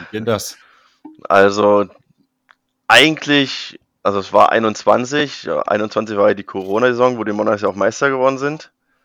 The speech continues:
Speaker 1: Mhm.
Speaker 2: Und man kann nun, also ich, offen und ehrlich, also das Corona-Jahr hatte mir auch gut, äh,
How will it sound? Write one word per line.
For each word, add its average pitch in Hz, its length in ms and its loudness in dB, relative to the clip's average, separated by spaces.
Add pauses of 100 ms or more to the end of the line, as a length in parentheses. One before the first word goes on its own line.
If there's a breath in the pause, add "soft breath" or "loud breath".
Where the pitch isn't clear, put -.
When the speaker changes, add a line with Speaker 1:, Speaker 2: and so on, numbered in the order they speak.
Speaker 1:
Mhm. 82 400 -20
Speaker 2:
Und 98 1200 -2 (1080)
man 107 180 -4
kann 120 180 2
nun, 117 220 -4 (140)
also 98 180 -6
ich, 101 100 -10 (720)
offen 110 240 -2
und 104 100 -2
ehrlich, 113 360 4
also 104 180 2
das 98 180 -14
Corona-Jahr 110 540 2
hatte 107 200 -2
mir 107 160 -2
auch 113 180 -6
gut, 113 260 -10
äh, 101 380 -2